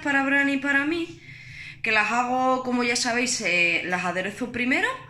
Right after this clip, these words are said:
con ajo, cebolla, sal, pimienta.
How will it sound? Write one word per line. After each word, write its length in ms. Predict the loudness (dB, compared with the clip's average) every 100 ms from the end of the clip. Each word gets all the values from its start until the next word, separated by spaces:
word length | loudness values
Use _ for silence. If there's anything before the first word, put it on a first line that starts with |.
| -18 -20 -20 -20 -20 -8
con 260 | -4 -2 0
ajo, 420 | 0 -2 -4 -6
cebolla, 680 | -4 -4 -4 -4 -2 0 0
sal, 460 | -2 0 0 -2
pimienta. 760 | -8 -6 -2 0 -2 0 -2 -2